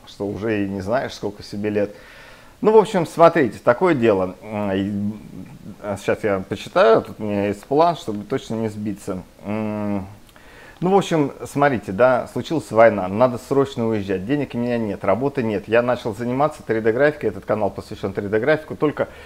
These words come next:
два с половиной года назад. У меня есть кое-какие успехи, я уже работаю по специальности, но когда я уезжал, у меня не было ничего, не было ни денег, ничего, я только знал, что я больше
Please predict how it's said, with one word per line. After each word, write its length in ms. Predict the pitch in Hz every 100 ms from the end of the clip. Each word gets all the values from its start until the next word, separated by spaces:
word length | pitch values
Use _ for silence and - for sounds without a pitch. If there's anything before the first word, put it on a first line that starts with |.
| - -
два 200 | - 131
с 60 | 151
половиной 360 | 127 120 117 110
года 220 | 113 107
назад. 380 | 110 95 95 -
У 60 |
меня 180 | 117 147
есть 220 | 143 139
кое-какие 420 | - 98 101 101 113
успехи, 440 | - 226 208 202
я 120 | 120
уже 220 | 104 104
работаю 420 | 107 120 123 110 98
по 80 |
специальности, 580 | - - - 175 160 -
но 100 | 120
когда 280 | 120 131 139
я 140 | 131
уезжал, 340 | 123 123 170 175
у 40 |
меня 140 | 113 117
не 120 | 131
было 160 | 123 120
ничего, 460 | 117 - 104 104
не 160 | 98 110
было 160 | 117
ни 180 | 117 120
денег, 260 | 120 165 131
ничего, 260 | 110 156
я 120 | 127 110
только 220 | 117 113
знал, 200 | 131 143
что 160 | -
я 80 | 110
больше 380 | 104 107 - 107